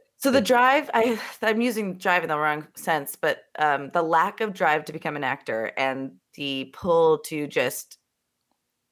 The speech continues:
Speaker 1: get married and do drugs and chill at the local grocery store was high because I was from the valley. It was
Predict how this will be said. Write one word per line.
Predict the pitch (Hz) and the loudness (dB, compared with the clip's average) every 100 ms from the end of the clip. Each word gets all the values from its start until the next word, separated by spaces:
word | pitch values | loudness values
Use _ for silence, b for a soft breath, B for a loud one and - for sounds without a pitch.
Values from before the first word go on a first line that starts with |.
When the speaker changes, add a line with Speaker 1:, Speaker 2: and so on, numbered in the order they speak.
| _ _ _ _ - | _ _ _ _ -2
Speaker 1:
get | 156 - | -2 0
married | 151 147 147 147 147 147 - | 2 2 4 2 2 -2 0
and | 147 147 143 143 - - | 2 2 2 -4 -10 -10
do | 156 | -8
drugs | 151 151 135 131 127 127 - - - | -2 2 4 2 -2 -8 -14 -12 -2
and | 147 139 139 139 | 2 2 -2 -8
chill | - 165 147 131 123 - | -4 0 2 2 0 0
at | 131 127 | -2 -2
the | 143 | 0
local | 143 139 147 | 0 0 -2
grocery | 147 135 - 127 | 0 -2 -2 -8
store | - 131 117 113 - B B B | -8 -4 -2 -2 -6 B B B
was | - 156 | 0 0
high | - - 160 123 127 | 0 0 4 4 2
because | 127 165 135 | -2 -6 -2
I | 139 | -2
was | 120 - | -2 -4
from | 117 | -10
the | 78 | -6
valley. | 64 60 - - | -4 -6 -6 -6
It | 156 156 | -6 -6
was | 143 | -12